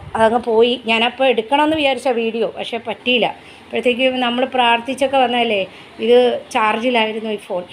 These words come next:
ഒരു കുഞ്ഞു വീഡിയോ ഒക്കെ ആയിട്ട് വന്നതാണ്. അപ്പോൾ അവന് മോന് പൗഡറൊക്കെ ഇട്ട് നല്ല സുന്ദരനാക്കി. നാളെ ഒരു നല്ല വീഡിയോ ഒക്കെ ആയിട്ട് ഒരു കുഞ്ഞു വീഡിയോ, മോനെ കാത്തിരിക്കുന്ന മോൻ്റെ ഇന്നത്തെ കുസൃതികളും ചിരികളും കടികളും. മോ-,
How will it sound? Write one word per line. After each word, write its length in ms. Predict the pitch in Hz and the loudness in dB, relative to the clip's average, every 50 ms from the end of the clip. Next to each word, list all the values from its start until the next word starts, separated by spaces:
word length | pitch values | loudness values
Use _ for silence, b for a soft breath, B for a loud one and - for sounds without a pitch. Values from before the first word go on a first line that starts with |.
| - - B B B B B B - - 226 | -20 -20 B B B B B B -16 -8 -2
ഒരു 80 | 233 247 240 | -2 0 0
കുഞ്ഞു 240 | 277 269 262 269 294 294 | 2 0 2 2 2 4
വീഡിയോ 240 | 285 277 269 285 285 269 | 2 2 4 4 2 2
ഒക്കെ 120 | 269 269 262 | 2 0 0
ആയിട്ട് 180 | 262 254 247 269 262 247 | 0 0 0 -2 -4 -4
വന്നതാണ്. 400 | 233 240 247 240 226 220 214 226 - | -4 -4 -4 -4 -4 -4 -6 -8 -10
അപ്പോൾ 140 | - 226 214 | -10 -8 -8
അവന് 160 | 208 202 214 220 214 | -6 -6 -8 -8 -8
മോന് 160 | 208 208 226 220 - | -8 -8 -8 -6 -4
പൗഡറൊക്കെ 420 | 233 196 202 196 214 226 220 247 214 | -4 -4 -2 -4 -4 -4 -4 -4 -6
ഇട്ട് 120 | 220 226 202 | -6 -6 -10
നല്ല 140 | 214 208 214 220 - | -8 -6 -8 -8 -8
സുന്ദരനാക്കി. 720 | - 233 233 240 254 254 247 233 208 190 196 - - 254 294 277 B B B B B B B B B 240 | -8 -8 -6 -4 -2 -2 -2 -2 -4 -6 -8 -10 -12 -12 -12 -12 B B B B B B B B B -4
നാളെ 180 | 233 214 208 226 233 | -4 -2 -2 -2 -2
ഒരു 120 | 233 233 247 247 247 | -2 -2 -4 -4 -4
നല്ല 200 | 226 220 220 240 269 269 | -4 -4 -4 -4 -4 -4
വീഡിയോ 240 | 269 262 247 262 262 262 254 | -4 -6 -4 -2 -2 -2 -2
ഒക്കെ 140 | 254 - - | -2 -2 -2
ആയിട്ട് 160 | 240 233 226 240 220 | -2 -2 -2 -4 -6
ഒരു 80 | 226 233 269 262 262 311 | -6 -8 -10 -10 -8 -8
കുഞ്ഞു 200 | 311 311 320 330 302 | -6 -6 -4 -4 -4
വീഡിയോ, 200 | 262 240 240 233 226 226 | -4 -2 -2 -2 -2 -4
മോനെ 200 | 226 226 226 240 240 - | -6 -6 -6 -8 -6 -6
കാത്തിരിക്കുന്ന 600 | 240 220 220 - 233 220 226 220 - 214 208 220 240 247 | -6 -6 -6 -8 -8 -10 -10 -8 -10 -10 -8 -8 -8 -6
മോൻ്റെ 340 | 233 220 226 220 226 247 269 240 | -6 -6 -4 -4 -2 -2 -2 -2
ഇന്നത്തെ 320 | 208 214 214 214 214 - 262 262 | -2 -4 -6 -6 -6 -6 -8 -8
കുസൃതികളും 680 | - 220 - - 202 196 214 208 220 233 233 247 233 175 160 - | -8 -10 -8 -6 -6 -2 -2 -2 0 2 2 2 0 0 -2 -10
ചിരികളും 400 | - 196 190 202 208 226 247 247 226 - | -10 -8 -6 -4 -2 -2 -2 -4 -4 -6
കടികളും. 360 | 202 196 196 208 214 220 220 B B B B B - 233 | -6 -6 -6 -8 -8 -10 -10 B B B B B -10 -8
മോ-, 140 | 214 214 208 | -6 -4 -4